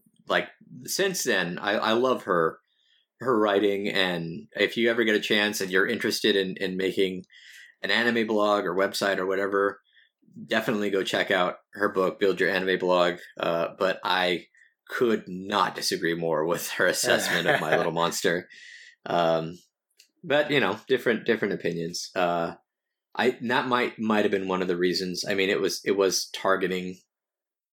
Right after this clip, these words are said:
Speaker 1: I mean, it, it, romance, you know, generally targets a female audience. Not saying it's just for women, but, you know,
Speaker 2: Mm-hmm.
Speaker 1: that's usually where they're aiming. Um,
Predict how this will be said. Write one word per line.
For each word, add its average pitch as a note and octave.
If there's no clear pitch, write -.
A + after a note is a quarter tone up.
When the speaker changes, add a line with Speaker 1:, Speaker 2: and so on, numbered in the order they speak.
Speaker 1:
I G2+
mean, G2
it, F2+
it, F#2+
romance, G2+
you F2+
know, E2+
generally G2
targets F#2
a -
female F2+
audience. F2
Not A#2+
saying C3+
it's B2+
just B2
for A#2
women, F2
but, -
you F#2+
know, D#2+
Speaker 2:
Mm-hmm. A2
Speaker 1:
that's F2
usually F#2+
where F2+
they're F2
aiming. E2+
Um, F2+